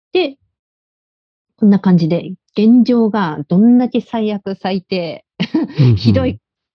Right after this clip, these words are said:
Speaker 1: かを分かったところで、はい、次回に続きます。
Speaker 2: もう一つ足していいですか？もう一つ足していいですか？
Speaker 1: はい、はい、はい、どうぞ。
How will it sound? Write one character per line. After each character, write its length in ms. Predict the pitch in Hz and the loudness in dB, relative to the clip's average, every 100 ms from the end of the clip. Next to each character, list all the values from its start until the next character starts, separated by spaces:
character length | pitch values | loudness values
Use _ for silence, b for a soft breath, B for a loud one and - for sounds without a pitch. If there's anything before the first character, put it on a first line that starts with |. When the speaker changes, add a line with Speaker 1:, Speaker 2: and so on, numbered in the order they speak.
| _ _ | _ _
Speaker 1:
か 300 | _ 233 254 _ _ _ | _ -12 -12 _ _ _
を 300 | 285 269 - | -12 -12 -10
分 120 | 233 | -8
か 100 | - | -8
っ 60 | 262 | -8
た 100 | 214 | -10
と 100 | - | -10
こ 100 | 214 | -8
ろ 100 | 262 | -6
で、 220 | 339 - _ _ _ _ | -8 -10 _ _ _ _
は 120 | 170 | -16
い、 160 | 240 _ _ | -16 _ _
次 120 | 226 | -10
回 160 | 220 180 | -8 -6
に 240 | 247 160 | -2 -2
続 220 | 170 151 208 | 0 2 2
き 60 | |
ま 100 | 214 | 0
す。 100 | - | -2
Speaker 2:
も 0 | |
う 0 | |
一 0 | |
つ 20 | 156 | -2
足 120 | 143 | 0
し 20 | |
て 80 | 156 | 2
い 40 | |
い 20 | |
で 80 | 135 | 0
す 80 | - | 0
か？ 60 | 113 | -2
も 80 | 147 | -2
う 40 | |
一 140 | 147 | -2
つ 100 | 175 | -4
足 120 | 127 - | -4 -4
し 40 | |
て 80 | 131 | -2
い 40 | |
い 20 | |
で 80 | 113 | 0
す 20 | |
か？ 60 | 403 | -2
Speaker 1:
は 0 | |
い、 80 | 330 | -4
は 160 | 370 | -4
い、 40 | 294 | -4
は 80 | 339 | -4
い、 80 | 311 | -4
ど 120 | 254 | -4
う 40 | |
ぞ。 100 | 269 | -4